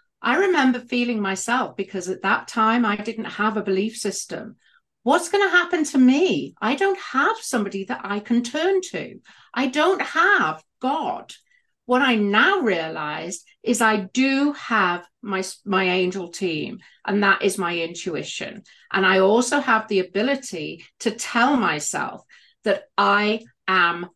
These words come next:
well. I am gonna tell myself time and time again, reprogramming my unconscious mind, which may fall into fear when I hear the word cancer, telling myself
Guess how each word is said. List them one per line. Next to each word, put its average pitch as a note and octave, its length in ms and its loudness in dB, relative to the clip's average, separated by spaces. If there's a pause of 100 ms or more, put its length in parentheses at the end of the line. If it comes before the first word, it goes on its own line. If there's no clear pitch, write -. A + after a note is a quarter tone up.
well. E3 640 -8 (480)
I G#3+ 560 6 (240)
am F#3 80 0
gonna E3 260 -2
tell A#3 380 0
myself A#3 600 0 (100)
time G#3 340 0
and C4+ 140 -2
time C4+ 300 0
again, G3+ 520 -4 (260)
reprogramming G#3 1400 0
my D#3+ 260 -4
unconscious A3 720 -2
mind, F3+ 440 -2
which F#3 260 -4
may F#3 200 2
fall G3+ 280 0
into F#3 240 -2
fear F3+ 540 -2 (240)
when F3+ 160 -2
I E3 100 0
hear F#3+ 280 0
the F3+ 100 -6
word D#3 320 -8
cancer, - 580 -6 (300)
telling C4 440 2
myself F3+ 580 0